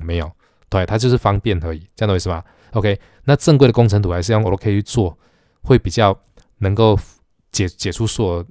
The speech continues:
这个比较复杂的工程图，懂我意思啊？那 schedule 部分是适合快速缩模，对啊，所以你要整合啦，就是说你 schedule、O L K跟three D Max 呢，这你要一起混着用，这样懂我意思啊？这样才有效率，OK 哦。好，没关系，同学，你先试一下我们这个前面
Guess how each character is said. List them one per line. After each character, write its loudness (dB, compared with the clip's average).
这 -8
个 -4
比 -8
较 0
复 0
杂 -6
的 -10
工 -2
程 -6
图， -10
懂 -10
我 -6
意 -8
思 -8
啊？ -12
那 2
schedule 0
部 -4
分 2
是 0
适 0
合 2
快 2
速 0
缩 2
模， -8
对 -2
啊， -6
所 6
以 8
你 2
要 4
整 -2
合 -10
啦， -10
就 -10
是 2
说 4
你 0
schedule、 -2
O 0
L 2
K -2
跟 2
three -2
D -2
Max 0
呢， -4
这 0
你 -6
要 -2
一 -2
起 -2
混 -2
着 -8
用， 0
这 0
样 2
懂 0
我 -2
意 -4
思 -6
啊？ -8
这 -4
样 -2
才 -4
有 -6
效 -2
率， -4
OK -8
哦。 -10
好， -6
没 -6
关 -4
系， -6
同 -2
学， -2
你 -10
先 -4
试 -4
一 -2
下 -2
我 0
们 -4
这 -2
个 2
前 -4
面 2